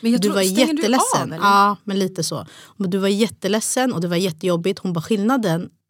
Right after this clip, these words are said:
Speaker 2: på dig och kanske andra är att du fastnar inte i dina känslor." Hon bara, "Du känner jättemycket, men du fastnar inte i dem." Då
Speaker 1: Du
Speaker 2: är det så här,
Speaker 1: ältar inte.
Speaker 2: "Nej, jag ältar
Speaker 1: Mm.
Speaker 2: inte." Och jag bara, "Men gud vad fint beskrivet." Jag bara, och jag höll på att göra något med barnen. Hon skrev bara,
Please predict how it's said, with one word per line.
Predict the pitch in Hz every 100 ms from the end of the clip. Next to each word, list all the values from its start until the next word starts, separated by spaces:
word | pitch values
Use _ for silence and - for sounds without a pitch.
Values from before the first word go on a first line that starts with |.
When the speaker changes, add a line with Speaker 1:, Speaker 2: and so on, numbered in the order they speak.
| _
Speaker 2:
på | 170
dig | 160 151
och | 151
kanske | 175 151 -
andra | 233 190 165
är | - 151
att | 160 156 - -
du |
fastnar | 165 214 - 269
inte | 190 135
i | 135
dina | 139
känslor." | - - - - 147
Hon | 190
bara, | 170
"Du | 160
känner | 151 359 349 170
jättemycket, | 139 131 - 135 - 156 220 - _
men | 170
du | 160
fastnar | 190 - 247
inte | 214 127 123
i | -
dem." | 151 156 -
Då |
Speaker 1:
Du | 214
Speaker 2:
är | 233
det |
så | 190
här, | 175
Speaker 1:
ältar | 190 151
inte. | 156 220
Speaker 2:
"Nej, | 208
jag | 208
ältar | 214 196 185
Speaker 1:
Mm. | 233 170
Speaker 2:
inte." | 156 165
Och | -
jag | 214
bara, | 175 185
"Men | 196 -
gud | 294
vad | 196
fint | - 262 196
beskrivet." | 185 - 269 185 165
Jag | 226
bara, |
och | -
jag | 214
höll | 233
på | 233
att | 208
göra | 202 202
något | 165
med | 180
barnen. | 180 247 165
Hon | 156
skrev | 165 233
bara, | 226